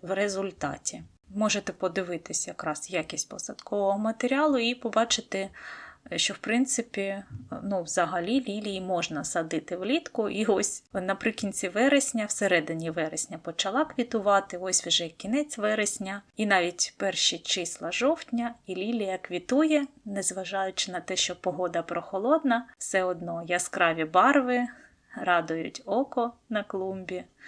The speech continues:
у незвичний такий для лілії час цвітіння. Але гарно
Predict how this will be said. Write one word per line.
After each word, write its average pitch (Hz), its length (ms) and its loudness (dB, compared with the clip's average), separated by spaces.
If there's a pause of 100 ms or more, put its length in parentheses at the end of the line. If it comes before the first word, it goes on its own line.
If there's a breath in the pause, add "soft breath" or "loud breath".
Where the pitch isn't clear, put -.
(360 loud breath)
у 208 120 2
незвичний 196 760 0
такий 175 400 -2
для 175 240 -2
лілії 180 400 -4
час - 540 -2
цвітіння. 180 840 -10 (1160 soft breath)
Але 311 240 2 (280)
гарно 240 500 4